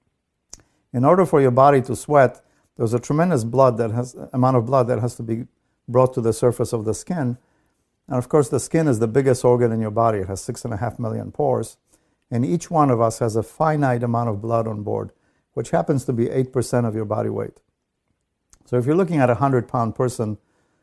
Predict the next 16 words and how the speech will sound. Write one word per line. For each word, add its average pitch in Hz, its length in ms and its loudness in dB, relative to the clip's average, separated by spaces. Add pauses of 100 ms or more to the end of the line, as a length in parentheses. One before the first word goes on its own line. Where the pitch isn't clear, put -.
(120)
you're 117 80 2
looking 127 260 4
at 110 160 0
eight 120 220 0
pounds 117 260 0
of 101 140 -2
blood 107 300 2
inside 107 340 -2
that 110 160 -8
person, 107 320 -6
a 101 40 -8
little 110 180 -6
more 104 180 -4
than 104 160 -6
a 101 80 -10
gallon. 104 400 -8